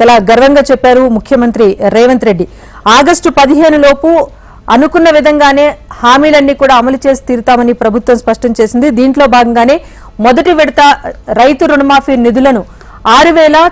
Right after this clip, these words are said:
తొంభై ఎనిమిది వేల కోట్ల రూపాయలను రైతు ఖాతాల్లో జమ చేసింది. దీంతో లబ్ధిదారులున్న చోట రైతు వేదికల వద్ద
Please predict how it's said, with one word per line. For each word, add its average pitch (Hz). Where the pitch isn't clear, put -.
తొంభై 277
ఎనిమిది 277
వేల 262
కోట్ల 277
రూపాయలను 233
రైతు 240
ఖాతాల్లో 247
జమ 214
చేసింది. 196
దీంతో 294
లబ్ధిదారులున్న 277
చోట 262
రైతు 277
వేదికల 262
వద్ద 233